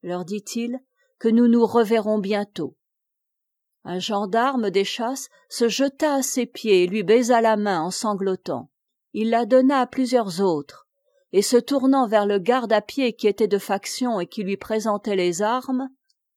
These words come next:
Allons, dit-il, je vous remercie, vous avez fait votre devoir. Je suis content,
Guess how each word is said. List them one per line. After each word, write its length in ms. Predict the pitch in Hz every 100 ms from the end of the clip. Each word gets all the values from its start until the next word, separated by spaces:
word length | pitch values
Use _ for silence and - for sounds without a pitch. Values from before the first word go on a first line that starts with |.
| _ -
Allons, 420 | 190 226 220 196 _ _
dit-il, 680 | 160 190 190 - 170 143 170 _ _ _ _
je 160 | 165 269
vous 180 | 262
remercie, 720 | 277 294 277 262 - 220 147 _ _ _ -
vous 180 | 202
avez 220 | 247 240 262
fait 200 | - 254
votre 360 | 226 226 240
devoir. 720 | 196 226 180 175 147 143 160 _ _ -
Je 140 | 208
suis 240 | 226 254
content, 520 | 254 254 262 277 285